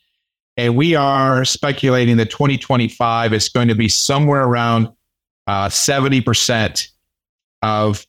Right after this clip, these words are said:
uh, on new vehicle, seventy percent of the margins today will be the margin that we'll be able to apply that. Uh, service will offset s-, that somewhat. The modest increase is, we've tempered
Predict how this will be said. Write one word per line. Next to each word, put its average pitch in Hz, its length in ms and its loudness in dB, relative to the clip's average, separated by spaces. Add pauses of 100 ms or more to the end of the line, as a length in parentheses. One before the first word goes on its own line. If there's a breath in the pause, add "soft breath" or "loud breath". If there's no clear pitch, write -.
uh, 95 380 0
on 120 280 2
new 151 180 4
vehicle, 104 680 0
seventy 143 380 0
percent 127 580 0
of 113 120 0
the 113 400 2
margins 117 600 0
today 98 680 -2 (340)
will 110 60 0
be 117 120 2
the 110 80 0
margin 113 380 0
that 107 80 2
we'll 110 100 0
be 110 140 2
able 101 120 0
to 98 40 0
apply 98 340 -2
that. 87 280 -2 (1200)
Uh, 107 460 -2
service 147 720 0
will 127 200 0
offset 131 380 0
s-, - 160 -4
that 135 260 -2
somewhat. 135 600 0 (500)
The 117 80 0
modest 139 640 2
increase 156 640 0 (100)
is, 117 340 0 (800)
we've 147 360 2
tempered 185 680 0